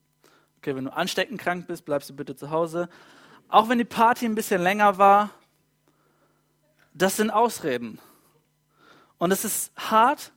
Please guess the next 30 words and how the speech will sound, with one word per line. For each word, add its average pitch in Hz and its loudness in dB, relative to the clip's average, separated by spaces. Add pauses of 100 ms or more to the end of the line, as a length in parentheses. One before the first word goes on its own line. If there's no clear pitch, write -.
(140)
aber 165 0
wahr, 160 6 (500)
wenn 165 -2
ich 175 -4
sage, 180 2 (1500)
wir 156 0
bleiben 165 0 (200)
zu 151 -10
Hause 185 0
Eltern, 156 -6 (520)
erziehen 180 -6
keine, 165 -2
wir 147 -6
gehen 147 -4
zur - -14
Kirche 143 -10
Kinder. 120 -12 (2000)
Eltern, 220 -2
die 196 -2
sagen, 180 0
"Wir 165 -4
bleiben 170 0
lieber 170 -4
zu 156 -10
Hause", 151 -2
werden 147 -6
auch 139 -12
garantiert 156 -4
keine, 143 -2
"Ah, 170 -6